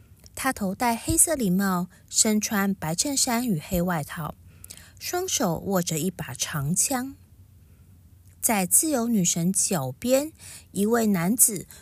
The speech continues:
匍匐在她的脚下，正在抬头仰视女神降临。这个人的红色腰带、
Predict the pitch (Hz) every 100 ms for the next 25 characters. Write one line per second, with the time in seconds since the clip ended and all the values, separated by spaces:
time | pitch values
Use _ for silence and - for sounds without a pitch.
0 | - - 175 190 226 220 202 214 - -
1 | 196 156 - 170 170 156 127 - - -
2 | 185 - - - 254 - - - - -
3 | - - - - 415 339 - 285 240 208
4 | - - - - - 170 226 - 160 170
5 | 190 220 160 131 - - 277 226 - -
6 | - - 208 175 120 - - 135 143 -
7 | 269 180 143 135 165 - - - - -
8 | - - - 415 277 208 165 175 170 160
9 | - - - - 185 165 208 - 311 269
10 | 226 226 220 170